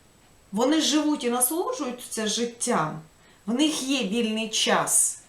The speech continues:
святкувати, радіти і наповнюватися, а ви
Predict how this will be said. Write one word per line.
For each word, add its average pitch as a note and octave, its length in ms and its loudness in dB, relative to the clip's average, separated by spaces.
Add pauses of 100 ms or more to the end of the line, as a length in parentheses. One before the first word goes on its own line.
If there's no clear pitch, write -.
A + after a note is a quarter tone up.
(120)
святкувати, B3 800 2
радіти G#3+ 520 0
і G3+ 60 0
наповнюватися, G#3+ 1200 0
а G3+ 140 6
ви D#4+ 380 2